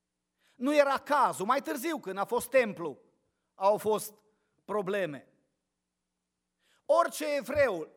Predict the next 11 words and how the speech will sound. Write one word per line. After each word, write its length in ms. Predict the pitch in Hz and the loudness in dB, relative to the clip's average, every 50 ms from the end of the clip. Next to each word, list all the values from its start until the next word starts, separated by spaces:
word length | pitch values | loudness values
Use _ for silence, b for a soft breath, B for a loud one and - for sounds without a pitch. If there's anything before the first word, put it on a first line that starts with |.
| _ | _
laic 580 | _ 196 226 269 294 302 277 262 240 214 170 - | _ -8 -4 -2 0 0 2 0 0 -4 -8 -12
sau 320 | - - 247 233 247 262 | -10 -4 0 0 0 0
preot, 600 | - - 214 208 190 185 190 233 269 - - - _ _ _ _ _ _ _ _ _ _ | -2 -6 -4 0 0 0 0 0 -4 -6 -10 -20 _ _ _ _ _ _ _ _ _ _
putea 320 | 202 214 - 285 311 320 | -2 -2 2 2 0 0
să 120 | 277 - | 2 -2
ajungă 360 | 277 262 202 285 302 302 254 285 | -2 -2 0 -2 -4 0 -2 -2
în 100 | 285 262 | -2 -2
curte. 500 | - 302 302 294 240 - - - - _ _ _ _ _ _ _ _ _ _ _ _ _ _ _ _ _ _ _ _ _ _ _ _ _ _ _ _ _ b b b b b b b | -4 -2 -2 -2 -4 -6 -12 -16 -16 _ _ _ _ _ _ _ _ _ _ _ _ _ _ _ _ _ _ _ _ _ _ _ _ _ _ _ _ _ b b b b b b b
În 200 | - 226 226 214 | 0 0 0 0
spațiul 640 | - - - - 285 311 330 320 - 285 294 277 262 | -4 -10 -6 -2 0 0 0 -2 -4 -6 -4 0 2
acela, 640 | 233 220 - - 233 214 180 170 175 220 254 | 2 2 2 -2 -4 -4 -4 -6 -8 -12 -14